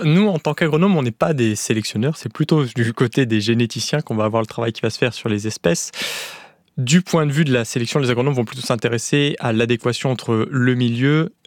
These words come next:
les pratiques et les espèces qu'on va cultiver.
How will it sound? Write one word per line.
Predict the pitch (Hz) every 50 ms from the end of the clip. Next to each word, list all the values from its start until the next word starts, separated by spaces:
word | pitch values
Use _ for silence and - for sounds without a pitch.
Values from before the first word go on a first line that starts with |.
| _ _ -
les | - 120 113 120 131 139
pratiques | - - - 120 - - - 160 160 - - - - - _ _ _ -
et | - 143 143
les | 131 123 117 113 120
espèces | 113 - - 131 127 -
qu'on | - 123
va | 107 113
cultiver. | 107 - - 113 - - - 113 104 101